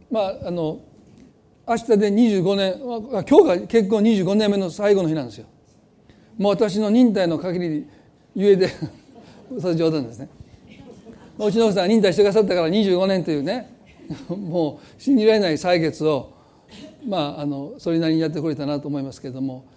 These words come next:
それはまあ、彼女の九十パーセントの努力と、まあ、神様の恵みと、私は別に何もしてこなかったんですけど、まあ、でもね、まあ、振り返ってみると、まあ、何度も謝りましたよ。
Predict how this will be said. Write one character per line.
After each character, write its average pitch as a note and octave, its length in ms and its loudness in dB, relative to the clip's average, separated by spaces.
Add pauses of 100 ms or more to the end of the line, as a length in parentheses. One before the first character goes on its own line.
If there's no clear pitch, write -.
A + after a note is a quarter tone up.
(180)
そ - 80 -6
れ E3+ 60 0
は D3+ 40 0
ま C#3+ 260 -4
あ、 - 60 -18 (160)
彼 F3 180 -2
女 C#3+ 120 -2
の C#3 80 -6
九 F#3 180 -2
十 D#3+ 100 -4
パ D#3+ 120 -4
ー D3 60 -4
セ E3+ 100 -4
ン - 20 0
ト D#3 60 -2
の C3+ 60 -4
努 F3 120 2
力 D#3+ 160 -2
と、 A3 380 0 (1300)
ま C#3+ 340 -10
あ、 G#3 80 -16 (680)
神 F3 160 -6
様 D#3 140 -4
の D#3+ 80 -2
恵 D#3+ 60 0
み E3 300 -6 (220)
と、 E3+ 320 -6 (540)
私 E3+ 300 -8
は C#3 60 -10
別 E3+ 140 -6
に E3 80 -4
何 E3 120 -2
も C#3+ 60 -6
し - 40 -14
て D#3 100 -8
こ F3+ 100 -2
な F3 80 0
か D#3 60 -4
っ C#3+ 60 -8
た C#3+ 60 -8
ん C3 40 -10
で - 60 -12
す - 60 -18
け C#3+ 100 -8
ど、 C#3+ 240 -6 (680)
ま A3+ 120 -2
あ、 A3+ 80 4
で C4+ 100 4
も A#3 100 2
ね、 F3+ 400 -6 (640)
ま B3 120 4
あ、 - 20 4
振 A3+ 100 4
り C4 80 4
返 C#4 140 8
っ - 20 2
て C#4+ 80 4
み B3+ 80 4
る G3+ 120 2
と、 G3+ 500 2 (480)
ま C4 100 2
あ、 G3+ 220 0 (160)
何 G3 240 0
度 G4 80 0
も C#4+ 80 2
謝 G3+ 220 0
り A3 80 -4
ま A#3 80 -6
し - 100 -14
た D#3 60 -10
よ。 B2 160 -12